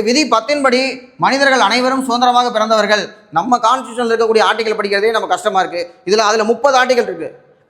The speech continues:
அந்த முப்பதையும் நம்ம எங்க போய் படிச்சுக்கிட்டு இருக்கிறது? ஆனாலும் எனக்கு இந்த பாயிண்ட வந்து தப்புன்னு ஓரளவு கெஸ் பண்ண முடியும். என்னன்னா,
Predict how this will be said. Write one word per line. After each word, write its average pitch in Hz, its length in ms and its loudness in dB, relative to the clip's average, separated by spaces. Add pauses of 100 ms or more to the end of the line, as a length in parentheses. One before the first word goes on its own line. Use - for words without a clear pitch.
அந்த 254 200 -4
முப்பதையும் 277 380 0
நம்ம 240 160 0
எங்க 254 140 2
போய் 254 120 0
படிச்சுக்கிட்டு 220 320 -4
இருக்கிறது? 175 260 -4 (520)
ஆனாலும் 302 400 2
எனக்கு 226 220 0 (420)
இந்த 233 100 2 (100)
பாயிண்ட 294 380 2
வந்து 254 180 0 (460)
தப்புன்னு 294 320 2
ஓரளவு 262 260 2
கெஸ் 247 200 -2
பண்ண 277 180 0
முடியும். 202 260 2 (160)
என்னன்னா, 254 300 0